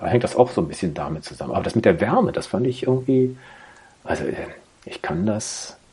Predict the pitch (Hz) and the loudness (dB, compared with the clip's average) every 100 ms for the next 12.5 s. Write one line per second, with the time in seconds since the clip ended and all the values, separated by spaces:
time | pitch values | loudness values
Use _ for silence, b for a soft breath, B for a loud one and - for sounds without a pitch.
0 | _ _ _ - - - - - - - | _ _ _ -10 -6 -4 -4 -6 -6 -8
1 | - - - - 95 - - - - - | -10 -10 -4 0 0 -4 -14 -14 -8 -4
2 | 107 - 90 87 76 71 69 80 113 - | 0 0 0 0 -4 -8 -6 -2 -2 2
3 | 120 123 - 110 101 92 - 123 120 113 | 6 6 4 4 4 4 4 6 4 4
4 | 110 - - 190 - 185 - - - 139 | -2 -2 -4 -2 0 -2 -2 -6 -4 -6
5 | 131 - 131 139 131 120 113 B B B | -8 -8 -6 -4 2 4 4 B B B
6 | B B - - - - 76 - 98 87 | B B -8 -8 -6 -4 2 2 2 0
7 | 90 107 104 101 95 95 - 95 87 82 | 2 4 4 4 2 0 -2 -2 -2 -2
8 | 95 104 98 - 101 - - 104 - 98 | 0 0 0 -2 -4 -4 -4 -4 -2 2
9 | 95 90 - 95 95 92 92 - 185 175 | 2 0 -2 -2 -2 0 -2 -2 -2 -2
10 | - 180 - - - 165 131 123 - _ | 0 0 -2 -2 0 0 0 -6 -14 _
11 | - 151 170 170 - _ - B B 98 | -10 -4 -2 -2 -6 _ -20 B B 2
12 | 110 107 107 92 | 6 6 4 0